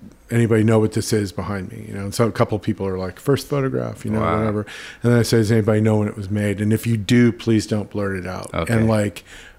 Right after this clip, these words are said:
Speaker 1: oh my God, like, no one knows. Like, when it, like, I don't know, seventeen, twenty, like, n-, it's just, or, like, nineteen fifteen, like, really literally. I'm like, "We,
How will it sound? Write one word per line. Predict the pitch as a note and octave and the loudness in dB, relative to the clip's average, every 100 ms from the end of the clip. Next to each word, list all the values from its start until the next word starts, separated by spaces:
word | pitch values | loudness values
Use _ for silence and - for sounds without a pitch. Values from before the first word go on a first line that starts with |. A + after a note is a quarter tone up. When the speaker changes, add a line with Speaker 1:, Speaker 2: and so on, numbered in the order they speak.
| - | -6
Speaker 1:
oh | B2+ A#2 | 0 2
my | G#2+ F#2+ | 2 0
God, | G2 F2+ G2 | -4 -6 -6
like, | A2 G#2 | -4 0
no | A#2+ B2+ | 2 4
one | C3 C3+ | 4 4
knows. | D#3+ A3 A2+ - | 4 0 -4 -6
Like, | A2+ - | -4 0
when | B2+ | 2
it, | B2 - A#2+ | 2 0 -2
like, | A#2 - | -2 -2
I | C3 | -2
don't | D#3+ C3 | 0 2
know, | C#3 | 0
seventeen, | - C3+ C3+ C#3 B2+ C#3 C#3 C3 | -2 -2 0 -2 -2 -2 -2 -2
twenty, | C3 B2+ C3 C3 - | 0 0 2 0 0
like, | A#2 A2 - - - - - | 0 0 -2 -14 -20 -14 0
n-, | C3 C3 B2+ F3 | 4 4 4 0
it's | B2+ A2 | -2 2
just, | B2+ B2+ | 0 2
or, | B2+ C3+ A#2 | 2 4 4
like, | A2+ G2+ - - - | 2 0 -6 -14 -2
nineteen | A2 B2 C3 - C3 B2 | 2 2 0 2 2 2
fifteen, | A2+ - B2+ - - B2 | 2 0 0 -2 -8 0
like, | A#2+ G#2 | 2 2
really | A2+ C3+ D3 C3 | 2 4 6 4
literally. | A2 A#2+ A2+ G2 F2+ F2+ - - - - | 4 2 2 0 -4 -10 -16 -16 -14 -2
I'm | A2+ | 2
like, | A2 - A2+ | 2 0 -6
"We, | G#2+ | -8